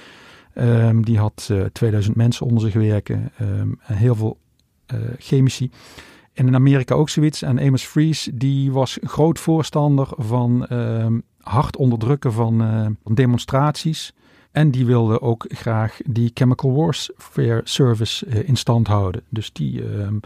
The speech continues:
is vervolgens traangas ook echt gaan, eh, marketen als, eh, als de veilige optie.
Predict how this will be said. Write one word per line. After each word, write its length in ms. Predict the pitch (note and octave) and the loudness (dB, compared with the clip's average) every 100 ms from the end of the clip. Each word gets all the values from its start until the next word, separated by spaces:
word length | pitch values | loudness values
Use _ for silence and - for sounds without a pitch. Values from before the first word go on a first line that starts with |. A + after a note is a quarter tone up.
| - - _ | -12 -20 _
is 140 | D3+ | -6
vervolgens 720 | - G#2+ B2+ A#2+ A2 A2 - - - | -4 0 2 2 2 0 -4 -14 -4
traangas 640 | D3 D3+ C#3+ A2+ A2 - | 0 4 4 2 -2 -2
ook 180 | - A2+ | -4 -4
echt 260 | - C3+ - | -4 -6 -2
gaan, 360 | B2+ A#2 A#2+ - - | 0 0 0 -4 -6
eh, 200 | C3 A#2 | 0 2
marketen 720 | A2+ C#3 F3 C#3 - A#2+ D3 - | 4 4 2 0 2 0 0 -6
als, 360 | C3+ A2 - - | -4 -4 -4 -2
eh, 200 | A2 A2+ - | -2 -2 -2
als 180 | B2+ | -2
de 100 | A#2+ | 0
veilige 380 | A#2 C3+ A#2 G2+ | 2 0 0 -2
optie. 340 | C3+ D3+ - | -6 -6 -6